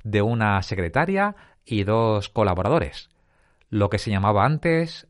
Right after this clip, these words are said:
auxiliares. Los siguientes años fueron de una actividad intensa. Consigue convertirse en uno de los detectives de cabecera de la zona. Es una referencia que contaba con el respeto y admiración de policías y guardias civiles.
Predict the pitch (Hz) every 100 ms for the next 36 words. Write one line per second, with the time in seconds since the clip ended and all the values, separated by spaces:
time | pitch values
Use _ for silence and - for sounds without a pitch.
0 | _ - 107 90 87 - 92 85 - -
1 | - _ _ _ _ _ _ _ _ _
2 | 113 110 104 127 135 143 165 180 123 120
3 | 131 - 117 110 113 107 107 107 104 117
4 | 104 95 95 90 151 185 - - _ _
5 | _ - 104 95 120 117 113 107 98 92
6 | - - 120 101 107 110 104 104 98 101
7 | 95 - 107 110 107 101 101 92 - 160
8 | 196 107 90 - 87 71 - _ _ _
9 | _ _ 117 110 107 - - - 117 113
10 | 110 107 104 110 135 151 113 110 104 92
11 | 107 110 113 107 98 92 - 143 156 190
12 | 165 104 98 90 90 113 107 98 92 92
13 | 87 - 147 156 160 101 98 127 156 107
14 | - 95 82 71 - -